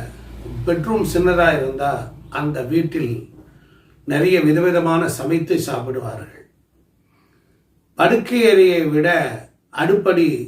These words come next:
சிறிசாக இருந்தால் பெண்கள் தளர்ந்து போவார்கள், உதவிக்கு ஆள் இல்லாம சிரமப்படுவாங்க. அப்ப அடுப்படி சுத்தமா இருக்கணும், நல்ல நறுமணமா இருக்கணும்,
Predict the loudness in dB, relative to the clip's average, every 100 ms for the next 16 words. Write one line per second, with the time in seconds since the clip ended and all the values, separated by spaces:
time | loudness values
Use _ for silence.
0 | -12 0 2 2 0 0 0 -4 -6 -8
1 | -8 -8 -10 -18 _ _ _ _ _ 0
2 | 2 4 2 2 0 0 2 2 2 0
3 | -2 -6 -10 -14 -18 -20 _ _ _ _
4 | _ _ _ _ _ 0 4 4 2 0
5 | 2 4 4 2 0 -2 -4 -6 -6 -6
6 | -8 -10 -12 -16 _ _ _ _ _ _
7 | _ _ _ _ _ _ -8 -4 -2 0
8 | 2 4 6 4 2 -2 -2 2 2 0
9 | -4 -6 -8 -4 0 2 2 0 0 2
10 | 0 0 0 -2 -6 -8 -8